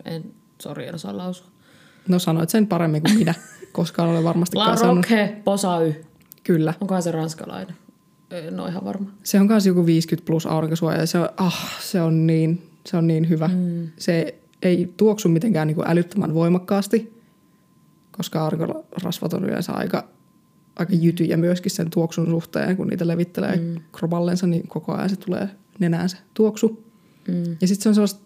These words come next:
Speaker 2: tosi ohkasta ja juoksevaa, että sit on just
Speaker 1: Mm.
Speaker 2: kiva laittaa kasvoille.
Speaker 1: Niin.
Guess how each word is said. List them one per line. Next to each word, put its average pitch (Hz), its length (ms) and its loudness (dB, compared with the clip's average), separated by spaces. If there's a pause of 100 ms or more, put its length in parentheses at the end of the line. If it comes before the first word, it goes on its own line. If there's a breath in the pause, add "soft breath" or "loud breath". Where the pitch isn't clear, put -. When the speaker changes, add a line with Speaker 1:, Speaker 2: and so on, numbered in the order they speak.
(140)
Speaker 2:
tosi 226 540 2 (880)
ohkasta - 680 -2
ja 156 140 2
juoksevaa, 160 640 0
että - 120 -6
sit 180 100 -10
on - 120 2
just 180 160 0
Speaker 1:
Mm. 175 100 0
Speaker 2:
kiva 165 240 0
laittaa 170 360 -4
kasvoille. 185 680 -4
Speaker 1:
Niin. 160 360 -2